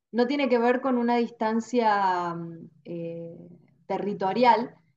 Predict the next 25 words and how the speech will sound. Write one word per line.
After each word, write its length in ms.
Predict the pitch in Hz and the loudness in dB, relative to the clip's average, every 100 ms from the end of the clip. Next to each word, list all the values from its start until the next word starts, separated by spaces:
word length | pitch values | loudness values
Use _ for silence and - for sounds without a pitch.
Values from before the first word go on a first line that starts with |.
| _ | _
sino 280 | - 214 226 | -8 -2 2
que 120 | 247 | 2
creo 200 | 240 247 | 4 4
que 100 | 254 | 2
tiene 240 | 240 240 254 | 2 2 2
que 100 | 226 | 2
ver 180 | 226 233 | 2 2
más 260 | 226 247 | 2 2
con 180 | 262 247 | 0 -2
una 280 | 226 233 233 | 0 0 2
distancia 920 | 220 - 214 214 220 247 226 208 196 180 | 0 -2 -4 -2 -4 0 2 2 0 0
de 80 | 196 | 0
apatía 600 | 185 180 - 240 254 240 | 2 2 2 2 4 4
o 40 | |
de 120 | 214 | 2
desinterés. 920 | 196 190 202 190 180 202 247 196 - - | -2 -6 -6 -6 -4 0 0 0 -8 -12
O 100 | 175 | -12
sea, 240 | 190 190 | -8 -8
si, 760 | 180 196 185 185 180 180 180 175 - - - - | -8 -12 -10 -8 -6 -6 -6 -10 -16 -20 -20 -20
si 180 | - 202 | -12 -6
no 120 | 220 | -6
sostenés 840 | 254 240 - 220 240 254 262 254 - | -4 -4 -4 -4 0 0 0 -4 -10
una 220 | 208 208 | -6 -4
comunicación 640 | 196 202 196 196 196 220 214 | -4 -8 -8 -10 -6 -6 -4
fluida, 800 | 220 226 247 247 233 226 226 | 0 2 4 4 4 4 0